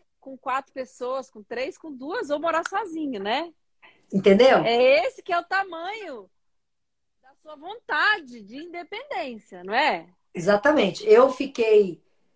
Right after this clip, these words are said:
Speaker 2: quatro anos sem férias, porque meu dinheiro não dava pra sair de férias. Eu
Speaker 1: Hum.
Speaker 2: usei roupas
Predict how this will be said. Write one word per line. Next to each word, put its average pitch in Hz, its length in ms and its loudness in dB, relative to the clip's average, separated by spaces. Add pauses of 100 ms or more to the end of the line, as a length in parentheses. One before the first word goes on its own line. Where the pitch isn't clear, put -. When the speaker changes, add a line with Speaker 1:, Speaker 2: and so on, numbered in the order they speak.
(120)
Speaker 2:
quatro 220 400 2
anos 190 280 -4
sem 208 180 -8
férias, 190 840 -4 (420)
porque 196 200 -6
meu 190 160 -4
dinheiro 190 280 -8
não 233 120 -6
dava 175 360 2
pra 175 120 -10
sair 165 220 -2
de 160 120 -10
férias. 180 540 2 (300)
Eu 208 340 6
Speaker 1:
Hum. - 40 0
Speaker 2:
usei 220 520 -2 (160)
roupas 226 880 2